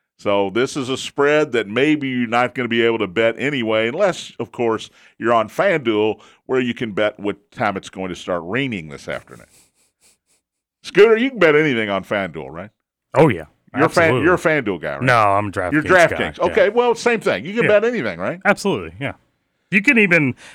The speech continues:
Speaker 2: I, I don't know that DraftKings offers it, but on FanDuel, I'm pretty sure you can even, like, name your bet. You could send them a bet that you wanna make, and they'll
Speaker 1: And
Speaker 2: put,
Speaker 1: they'll say, "Okay."
Speaker 2: they'll put an odds on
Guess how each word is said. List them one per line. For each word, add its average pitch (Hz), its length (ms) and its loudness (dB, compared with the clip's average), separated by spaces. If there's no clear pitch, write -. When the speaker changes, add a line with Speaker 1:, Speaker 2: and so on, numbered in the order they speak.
Speaker 2:
I, 202 220 2
I 196 100 4
don't 240 120 4
know 175 140 6
that 143 120 4
DraftKings 165 480 2
offers 208 380 2
it, 202 160 0
but 143 120 2
on 131 120 2
FanDuel, 143 480 -2
I'm 98 100 -8
pretty 165 220 -2
sure 147 160 -4
you 127 160 -2
can 113 160 -4
even, 107 220 -6
like, 87 160 -10
name 113 300 -4
your 82 140 -10
bet. 76 280 -18
You 156 120 0
could 151 180 -2
send 139 260 0
them 156 200 2
a 110 80 0
bet 104 240 -2
that 117 80 -4
you 110 160 -6
wanna 110 180 -2
make, 127 300 -2
and 95 100 -8
they'll 98 160 -4
Speaker 1:
And 120 80 0
Speaker 2:
put, 123 60 2
Speaker 1:
they'll 135 120 4
say, 135 200 0
"Okay." 160 280 0
Speaker 2:
they'll 135 140 4
put 135 160 2
an 123 100 -2
odds 123 280 0
on 101 80 0